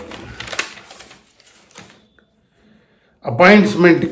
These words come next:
committee of cabinet ఏదైతే ఉందో, అందులో పర్మనెంట్ సీఎండీ సెలక్షన్ కోసం అపాయింట్మెంట్స్ జరిగేదాకా ఈయనే కొనసాగుతారు అనేది ఒక.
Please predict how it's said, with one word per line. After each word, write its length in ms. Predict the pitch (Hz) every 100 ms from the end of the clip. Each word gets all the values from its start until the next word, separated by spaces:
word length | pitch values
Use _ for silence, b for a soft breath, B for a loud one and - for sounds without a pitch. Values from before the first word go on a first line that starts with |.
| -
committee 360 | 156 156 147 156 -
of 40 | - 147
cabinet 440 | 139 151 147 120 120 123
ఏదైతే 320 | 117 123 123 107
ఉందో, 240 | 101 98 113 - b b b b _ 165
అందులో 260 | 170 185 156 151 - - - _ _
పర్మనెంట్ 520 | 170 180 202 202 180 180 170 151 143 - -
సీఎండీ 460 | 160 165 160 147 135
సెలక్షన్ 400 | 147 156 113 143 120
కోసం 240 | 135 135 120 b b b b b b b -
అపాయింట్మెంట్స్ 640 | 127 151 151 143 139 120 120 117
జరిగేదాకా 720 | 135 143 160 143 127 113 - - - - _ _ _ _ 160
ఈయనే 240 | 151 151 117
కొనసాగుతారు 720 | 127 120 131 117 120 113 110 107 - - 135
అనేది 220 | 127 214
ఒక. 100 | 254